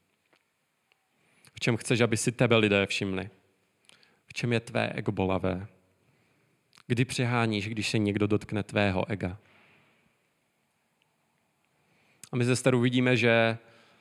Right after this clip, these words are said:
takový možná nekontrolovaný egoismus je trochu cesta do pekel. Že vlastně jenom to, že se někdo dotkl něčí osobní pýchy, tak vedlo pomalu ke genocidě.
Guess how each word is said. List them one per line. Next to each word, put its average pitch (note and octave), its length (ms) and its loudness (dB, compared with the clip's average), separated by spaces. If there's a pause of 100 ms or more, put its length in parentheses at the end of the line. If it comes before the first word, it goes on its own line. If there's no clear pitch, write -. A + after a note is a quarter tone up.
takový - 220 -6
možná B2 640 2 (120)
nekontrolovaný B2+ 880 2
egoismus A2+ 540 -2
je A2 80 -2
trochu G#2+ 460 -4
cesta - 320 -6
do F#2+ 100 0
pekel. G2+ 480 -4 (920)
Že A#2+ 60 -6
vlastně B2 280 0
jenom C3 220 2
to, C#3 140 0
že B2 140 0
se C3+ 120 -4
někdo B2+ 320 0
dotkl B2+ 300 -2
něčí B2+ 340 -2
osobní B2+ 380 -2
pýchy, C#3 460 -2 (280)
tak A#2 140 -4
vedlo C3+ 420 2 (340)
pomalu B2+ 340 4
ke - 300 0
genocidě. A#2 640 0